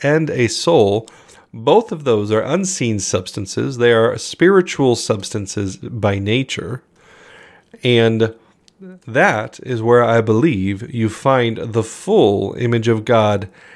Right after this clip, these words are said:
as God originally created Adam, mankind, in Genesis chapter one,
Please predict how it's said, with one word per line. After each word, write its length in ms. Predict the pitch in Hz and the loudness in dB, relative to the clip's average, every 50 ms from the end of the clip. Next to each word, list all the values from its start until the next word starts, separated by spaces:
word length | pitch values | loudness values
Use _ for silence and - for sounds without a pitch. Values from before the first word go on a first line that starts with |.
| - - - | -20 -12 -4
as 220 | - 110 107 101 | -2 -2 -2 0
God 300 | 101 - 110 110 110 107 | 0 0 2 2 2 0
originally 600 | 110 101 98 117 123 220 202 180 147 127 113 107 | 0 -2 0 0 0 0 0 -2 -2 -2 -2 -4
created 500 | 98 - - 110 101 98 98 98 98 95 | -4 -4 -2 0 2 2 2 0 -2 -4
Adam, 560 | - - 107 104 101 98 104 101 101 104 - - - - | -4 -4 -2 -2 0 0 0 -2 -2 -6 -10 -12 -8 -4
mankind, 760 | 107 110 107 104 101 98 - - 123 110 95 92 98 107 - _ - - - - _ - | -2 -2 -2 -2 -4 -6 -4 -2 0 0 0 0 -2 -6 -8 _ -20 -20 -20 -20 _ -8
in 120 | - 117 113 | -6 -4 -4
Genesis 800 | 98 98 95 92 95 95 - - 113 107 107 - - - - - - _ _ _ _ - | -2 -2 -2 -2 -4 -4 -4 -4 -4 -4 -4 -6 -10 -12 -14 -16 -20 _ _ _ _ -10
chapter 360 | - - 92 90 - - 107 | -6 -6 -6 -6 -2 -2 -2
one, 380 | 110 135 180 - - - 143 | 0 0 -2 -2 -4 -6 -10